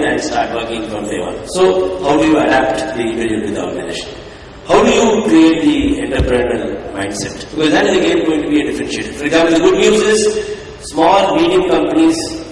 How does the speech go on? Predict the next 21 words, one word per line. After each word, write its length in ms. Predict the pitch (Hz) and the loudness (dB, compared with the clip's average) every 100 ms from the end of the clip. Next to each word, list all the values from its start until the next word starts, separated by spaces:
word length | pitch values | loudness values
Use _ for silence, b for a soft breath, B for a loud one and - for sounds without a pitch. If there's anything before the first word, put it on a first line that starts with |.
| 143 | -6
from 180 | 135 131 | -4 -2
India, 400 | 131 131 131 - | -2 0 0 0
China, 300 | 127 120 123 | 0 0 0
or 300 | 123 117 117 | 2 2 0
even 220 | 113 123 113 | 0 -2 -2
the 60 | |
growth 240 | 117 123 120 | -2 -2 -2
economies 460 | 117 113 110 110 | -2 -4 -4 -4
of 140 | 107 107 | -6 -4
Brazil 340 | 107 107 107 | -4 -2 -4
or 100 | 110 | -2
any 160 | 113 151 | 0 0
other 300 | 131 - 101 | 0 -2 -4
part 200 | 104 98 | -4 -4
of 80 | 95 | -8
the 100 | 104 | -6
world 460 | 107 107 - - | -4 -6 -8 -4
are 160 | 131 - | -2 0
becoming 420 | 165 165 156 123 | 2 2 2 2
more 320 | 135 165 185 | 4 4 4
entrepreneurial 760 | 175 180 - - - 120 113 - | 2 0 0 -2 0 0 0 -2